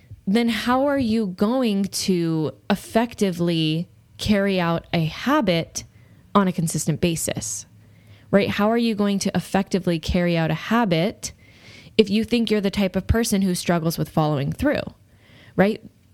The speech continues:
If you have that belief and you have that identity, you're going to start creating thoughts as you're inviting habits into your life of, "Oh, well, it makes sense that I didn't do it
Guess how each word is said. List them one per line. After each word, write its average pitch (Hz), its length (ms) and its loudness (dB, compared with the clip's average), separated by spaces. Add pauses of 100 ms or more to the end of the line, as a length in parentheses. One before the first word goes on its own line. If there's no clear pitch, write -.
(240)
If 214 180 2
you 247 140 2
have 285 200 0
that 185 160 2
belief 196 280 0
and 170 120 0
you 175 80 2
have 165 200 0
that 156 120 2
identity, 151 540 0
you're 175 160 0
going 240 320 0
to 277 80 0
start 185 240 -2
creating 165 440 0
thoughts 202 360 0
as 175 260 0
you're 175 100 2
inviting 160 380 0
habits 269 400 0
into 180 240 -2
your 160 160 0
life 156 420 -2 (840)
of, 180 320 2
"Oh, 226 160 2
well, 202 220 0
it 156 80 -2
makes 190 220 -2
sense 214 300 0
that 190 120 2
I 175 120 2
didn't 160 440 -2
do 226 220 2
it 175 360 -2